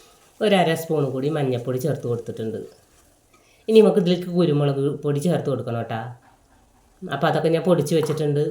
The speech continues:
പിന്നെ ഒരു പിടി മല്ലിയുടെ ഇലയും പുതിന ഇല-, ഇലയും കൂടിയിട്ട് അരിഞ്ഞതാണ് ട്ടാ. ഒരു പിടി ഞാൻ ചേർത്ത് കൊടുത്തിട്ടുണ്ട് ട്ടാ.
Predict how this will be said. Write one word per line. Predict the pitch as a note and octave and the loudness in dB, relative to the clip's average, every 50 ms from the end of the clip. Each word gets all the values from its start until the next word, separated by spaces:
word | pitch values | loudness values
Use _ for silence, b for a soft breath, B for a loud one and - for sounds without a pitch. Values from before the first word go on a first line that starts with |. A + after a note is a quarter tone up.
| - - - _ - - - - | -6 -10 -18 _ -18 -18 -10 -4
പിന്നെ | - G#3 A3 A3 | 0 4 6 6
ഒരു | G#3 G3 A#3 | 6 4 2
പിടി | A3+ A3+ G3+ D#3 C3+ E3+ F#3+ - - - - _ _ _ - | 2 4 4 4 2 0 -2 -4 -6 -14 -20 _ _ _ -6
മല്ലിയുടെ | C#3+ C#3+ C#3 C#3 C#3+ C#3+ C#3 F3 | -4 -4 -2 -2 -2 -2 0 0
ഇലയും | E3 D3 D#3+ E3+ E3+ | 0 0 0 -2 0
പുതിന | E3+ D#3+ C#3 C3+ C3 C3+ D3 | 0 0 0 0 -2 -2 -2
ഇല-, | C#3+ C#3 C#3 C#3 - - - C3+ | -2 -2 -4 -6 -6 -4 -6 -4
ഇലയും | C3 B2 B2 C#3 C#3+ C#3+ | -4 -4 -4 -2 -2 -2
കൂടിയിട്ട് | C#3+ C#3 C3 C3 B2+ B2+ D3+ E3 - - - | -2 -2 -4 -4 -6 -6 -6 -6 -6 -6 -6
അരിഞ്ഞതാണ് | B2+ B2+ B2 A#2 A#2+ A#2 B2 C3 B2+ B2 A#2+ | -6 -6 -4 -4 -4 -4 -4 -6 -6 -6 -8
ട്ടാ. | - A#2 A#2+ - - b b b b b b b b b | -8 -10 -10 -12 -14 b b b b b b b b b
ഒരു | D#3 E3+ F#3+ F#3 | -2 0 0 0
പിടി | F#3 E3 D#3+ C#3 D3 D3 | -2 -2 -6 -4 -2 0
ഞാൻ | D3 C#3+ C#3 C#3+ C#3 | 0 0 0 -2 -2
ചേർത്ത് | C#3+ D3+ C3+ A#2+ - - A#2 | -2 -2 -4 -4 -6 -6 -8
കൊടുത്തിട്ടുണ്ട് | A#2 A2 - - A2+ - A#2+ A2+ A2 G#2+ | -8 -8 -8 -8 -10 -8 -8 -8 -8 -10
ട്ടാ. | G#2+ - A#2+ | -10 -8 -10